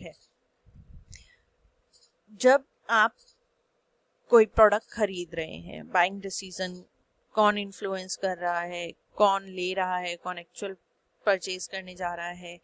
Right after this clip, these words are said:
कौन उसको finally consume कर रहा है, तो purchase करते हुए ये सभी factors को आप अपने आप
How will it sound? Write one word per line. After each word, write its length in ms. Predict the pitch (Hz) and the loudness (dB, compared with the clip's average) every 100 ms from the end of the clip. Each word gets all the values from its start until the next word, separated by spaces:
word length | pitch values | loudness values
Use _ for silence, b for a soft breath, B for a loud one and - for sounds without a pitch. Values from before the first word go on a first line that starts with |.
| B B B _ | B B B _
कौन 460 | 214 208 202 208 226 _ - | 6 8 8 2 -14 _ -14
उसको 280 | 202 - 208 | -10 -4 -4
finally 460 | 202 180 180 185 185 | -2 -4 -4 -8 -6
consume 480 | 190 185 185 196 202 | -6 -4 -4 -4 -6
कर 220 | 196 175 | -6 -6
रहा 200 | 165 165 | -6 -8
है, 440 | 82 165 - - 214 _ - | -10 -10 -12 -12 -16 _ -14
तो 100 | 202 | -14
purchase 640 | - 202 202 - 220 - - - | -4 -2 -2 0 0 0 -8 0
करते 420 | 214 190 _ 247 | 2 2 _ 0
हुए 420 | 254 240 240 240 - _ _ | 0 2 2 2 -2 _ _
ये 280 | 208 220 254 | _ -10 -6
सभी 440 | 247 247 208 247 277 | -4 -4 -4 -4 -2
factors 680 | 240 208 _ 220 226 254 - b b b _ _ | 0 0 _ -8 -8 -8 -14 b b b _ _
को 200 | - 269 | 0 2
आप 420 | 269 - 202 - - | 2 2 2 2 -6
अपने 420 | 190 _ 202 208 220 _ _ _ _ _ _ _ 196 | -12 _ -8 -8 -10 _ _ _ _ _ _ _ 2
आप 260 | 214 240 | 4 4